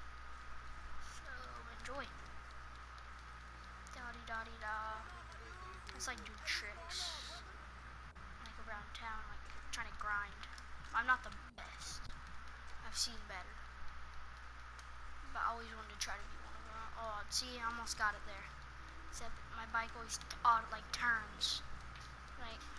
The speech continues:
um, I could try something here, but I don't know what I could do. Like, this is a spot where I try to do grinds at, 'cause there's so many bars and stuff. God dang it. <sighs>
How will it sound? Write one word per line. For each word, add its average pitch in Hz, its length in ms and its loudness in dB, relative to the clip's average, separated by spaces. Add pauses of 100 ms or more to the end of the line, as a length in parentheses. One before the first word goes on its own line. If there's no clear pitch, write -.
(2250)
um, 233 480 2 (160)
I - 320 -6
could - 80 -2
try 233 400 6
something 233 480 0
here, 302 400 -2 (160)
but 208 240 -2
I 208 80 4
don't - 160 -4
know - 80 -2
what 202 80 0
I - 80 -4
could - 160 -2
do. 220 80 -2 (720)
Like, 202 160 -4
this 254 160 2
is 247 80 0
a - 80 4
spot 233 240 12
where 226 80 8
I 220 160 6
try 220 160 4
to - 80 -6
do - 160 -4
grinds 208 480 4
at, 196 320 0
'cause 220 160 0
there's 220 160 4
so 233 80 2
many 220 160 -4 (160)
bars 220 320 4
and 233 160 -4
stuff. 226 320 4 (2500)
God 220 320 4
dang - 160 -4 (160)
it. - 80 -6 (1900)
<sighs> 339 80 12